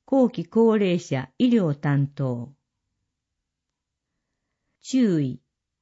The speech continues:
読み上げましたお問い合わせ先では、予約は受付していません。予約キャンセルは、専用ダイヤルへ。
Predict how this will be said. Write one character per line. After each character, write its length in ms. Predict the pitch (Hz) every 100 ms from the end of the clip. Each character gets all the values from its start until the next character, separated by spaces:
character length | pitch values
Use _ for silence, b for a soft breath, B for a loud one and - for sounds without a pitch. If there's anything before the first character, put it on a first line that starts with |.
| _ _ _ _ _ _ _
読 180 | 180 196
み 200 | 226 254
上 100 | 254
げ 100 | 247
ま 180 | 240 247
し 100 | -
た 240 | - 135 -
お 80 | 160
問 300 | - 240 233
い 40 |
合 120 | 233
わ 80 | 226
せ 120 | 214
先 300 | 202 196 -
で 160 | 175 180
は、 220 | 139 - _ _ _ _ _ _
予 140 | 196
約 300 | 226 254 247
は 120 | 233
受 300 | 220 190 240
付 260 | 240 - 233
し 100 | 226
て 160 | - 214
い 100 | 202
ま 180 | 190
せ 200 | 196 175
ん。 220 | 143 123 - _ _ _ _ _ _ _ _ _ _ _ _ _ _ _
予 100 | 170
約 520 | 202 254 254 240 226 -
キ 100 | 254
ャ 60 |
ン 100 | 247
セ 160 | 220 165
ル 140 | 147
は、 240 | 143 131 - _ _ _ _
専 360 | - 247 262 254
用 200 | 254 247
ダ 160 | 240
イ 140 | 226 165
ヤ 120 | 139
ル 160 | 131 123
へ。 180 | 127